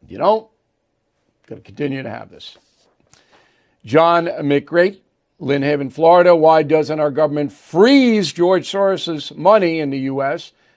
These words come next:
so he can't help liberal D As destroy America? Because that would be illegal. You can't just freeze somebody's money.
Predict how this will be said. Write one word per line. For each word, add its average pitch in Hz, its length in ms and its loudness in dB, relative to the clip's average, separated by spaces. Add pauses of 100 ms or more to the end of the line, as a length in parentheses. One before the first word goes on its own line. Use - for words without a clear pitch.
so - 100 -14
he 135 60 -10
can't 151 320 -4
help 147 280 0
liberal 135 360 -6
D 135 200 -10
As 135 240 -10
destroy 120 340 -14
America? - 420 -14 (320)
Because 175 180 -10
that 196 160 -2
would 185 100 -8
be 175 120 -6
illegal. 190 340 -8
You 147 60 -16
can't 127 180 -14
just 98 160 -18
freeze 120 680 -12
somebody's 110 380 -16
money. 101 400 -18